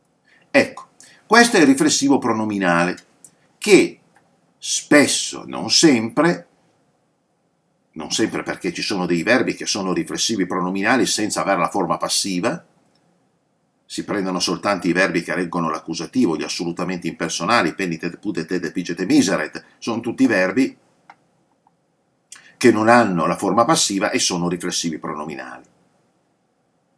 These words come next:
Altri invece sono,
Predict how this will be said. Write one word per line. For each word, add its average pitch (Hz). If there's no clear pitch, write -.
Altri 123
invece 107
sono, 87